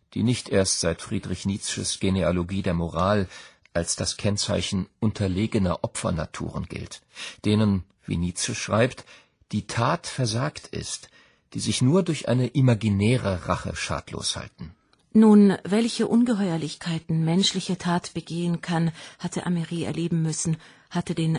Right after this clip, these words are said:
Speaker 2: schrankenlosen Triumph des Überlebenden über den, der aus der Welt in Qual und Tod hinausgestoßen wird, erfahren. Vor diesem Hintergrund aber kommt für ihn, dem Ressentiment der Hinausgestoßenen und Unterlegenen,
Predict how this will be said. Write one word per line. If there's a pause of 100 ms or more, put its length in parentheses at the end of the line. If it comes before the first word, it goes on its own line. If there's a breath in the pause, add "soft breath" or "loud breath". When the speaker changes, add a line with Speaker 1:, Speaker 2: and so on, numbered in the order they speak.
Speaker 2:
schrankenlosen
Triumph
des
Überlebenden
über
den, (360 loud breath)
der
aus
der
Welt
in
Qual
und
Tod
hinausgestoßen
wird,
erfahren. (800 loud breath)
Vor
diesem
Hintergrund
aber
kommt
für
ihn,
dem
Ressentiment
der
Hinausgestoßenen
und
Unterlegenen,